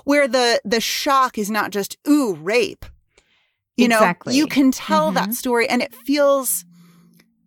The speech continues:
Speaker 1: it feels important to me that that is an element in this, but you absolutely have to address it. And I don't know how much they can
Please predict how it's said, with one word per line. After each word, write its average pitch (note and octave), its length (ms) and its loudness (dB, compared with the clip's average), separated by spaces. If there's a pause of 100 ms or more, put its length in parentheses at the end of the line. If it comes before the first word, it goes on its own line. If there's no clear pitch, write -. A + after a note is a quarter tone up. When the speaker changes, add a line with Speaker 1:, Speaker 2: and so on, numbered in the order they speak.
(500)
Speaker 1:
it C#4 160 0
feels E4+ 280 -2
important B3+ 420 -4
to - 140 -6
me G#3 240 -4
that F#3 260 -4
that G3 240 0
is F#3+ 220 -4
an F3 160 -8 (260)
element A#3 540 -2 (180)
in A3+ 280 -6
this, A#3+ 460 -4 (140)
but A3 200 0 (1080)
you A#3 260 -6
absolutely A3+ 480 -6
have F#3+ 220 -8
to E3 140 -8
address D#3 600 -8
it. E4+ 260 -6 (560)
And A3+ 140 -2 (120)
I A3+ 100 -2
don't B3 200 -2
know A#3+ 180 -4
how A#3 180 -6
much A3+ 320 -6
they F#3+ 180 -6 (420)
can F3+ 880 -6